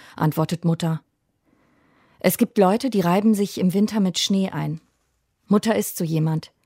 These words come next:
Sie reibt sich nicht wirklich mit Schnee ein, aber sie fühlt sich lebendig bei solchen Auseinandersetzungen. "Ich hasse so etwas. Das Geschrei, die Demütigungen.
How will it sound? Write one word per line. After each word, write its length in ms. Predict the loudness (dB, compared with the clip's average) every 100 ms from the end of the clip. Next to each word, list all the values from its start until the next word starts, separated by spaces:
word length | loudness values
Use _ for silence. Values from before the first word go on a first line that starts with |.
| _ _ _
Sie 120 | -2 2
reibt 300 | 2 0 -4
sich 180 | -4
nicht 160 | -4 0
wirklich 300 | -2 -2 -2
mit 140 | -2
Schnee 320 | 0 0 0 0
ein, 260 | -4 -4 -6
aber 200 | -2 0
sie 120 | 0
fühlt 240 | 0 0 0
sich 200 | -2 -2
lebendig 520 | 0 2 2 0 -4
bei 140 | -4
solchen 320 | 0 -2 -2 -4
Auseinandersetzungen. 1040 | -2 0 2 2 0 -2 -2 -2 -2 -2 _ _ _ _ _ _ _ _ _
"Ich 180 | -4 0
hasse 220 | 0 0
so 160 | 0 0
etwas. 440 | 0 -2 -4 -6 -14 _ _ _ -6
Das 160 | -2 0
Geschrei, 540 | 0 2 2 0 -2 _ _ _
die 80 | -2
Demütigungen. 840 | 4 6 6 2 -2 -2 0 -2